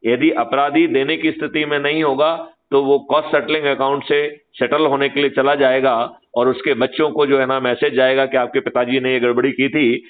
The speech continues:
जिससे उनके ऊपर सौ करोड़ की liability आ गई है। यदि वो अपने जीवन काल में इसे settle नहीं कर पाएंगे तो ये बच्चे जैसे आपको संपत्ति मिलती है ऐसे ही जो है आपको ये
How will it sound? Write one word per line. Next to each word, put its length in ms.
जिससे 240
उनके 280
ऊपर 240
सौ 200
करोड़ 280
की 120
liability 520
आ 120
गई 220
है। 380
यदि 220
वो 220
अपने 200
जीवन 320
काल 220
में 140
इसे 160
settle 340
नहीं 220
कर 160
पाएंगे 560
तो 120
ये 60
बच्चे 500
जैसे 240
आपको 320
संपत्ति 500
मिलती 400
है 280
ऐसे 300
ही 200
जो 120
है 140
आपको 400
ये 360